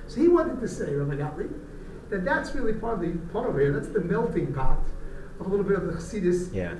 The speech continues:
Speaker 1: And
Speaker 2: we're going there. That's, uh, it, it, right now, we've just broken into the initial conflict, where everything's raw and the, the, the sides are very, very divided. What winds up happening, especially in the second, third generations, is both sides will sort of,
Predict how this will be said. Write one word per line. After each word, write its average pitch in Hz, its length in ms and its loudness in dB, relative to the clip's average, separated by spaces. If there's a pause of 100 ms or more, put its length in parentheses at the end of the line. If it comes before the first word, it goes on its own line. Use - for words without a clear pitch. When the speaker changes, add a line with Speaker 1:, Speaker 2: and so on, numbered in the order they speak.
(120)
Speaker 1:
And 185 120 2
Speaker 2:
we're 165 100 10
going 135 320 8
there. - 260 0
That's, 135 180 4
uh, 135 60 4
it, 139 300 4
it, 143 200 -2 (300)
right 165 300 6
now, 113 540 4 (200)
we've 117 180 0
just 123 220 2
broken 120 320 4
into 117 220 -2
the 104 100 -2
initial 113 360 0
conflict, - 600 -4 (220)
where 104 80 -2
everything's 127 320 2
raw 120 580 6
and 113 160 -2
the, 110 60 0
the, 107 220 -2
the 104 200 -4
sides 123 380 4
are 104 60 2
very, 120 360 4
very 113 180 4
divided. 101 640 -2 (280)
What 107 140 2
winds 151 280 0
up 131 100 0
happening, 117 440 0
especially 135 340 0
in 113 60 0
the 101 80 -4
second, 123 400 0
third 123 180 2
generations, 110 760 0 (200)
is 107 140 -2
both 135 420 6
sides 131 640 4
will 110 100 -6
sort 131 220 0
of, 120 240 -2